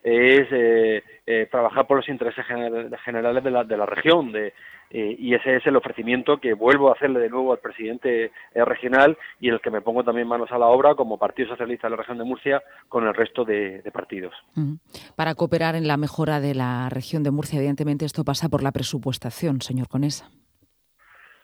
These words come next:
Speaker 1: Bueno, eh, efectivamente, hace falta unos presupuestos, eh,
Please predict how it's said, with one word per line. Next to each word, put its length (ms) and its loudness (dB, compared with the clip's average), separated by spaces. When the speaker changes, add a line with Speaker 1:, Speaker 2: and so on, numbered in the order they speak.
Speaker 1:
Bueno, 380 2
eh, 140 -2
efectivamente, 640 -4
hace 180 -6
falta 320 2
unos 160 -4
presupuestos, 640 -4
eh, 260 -2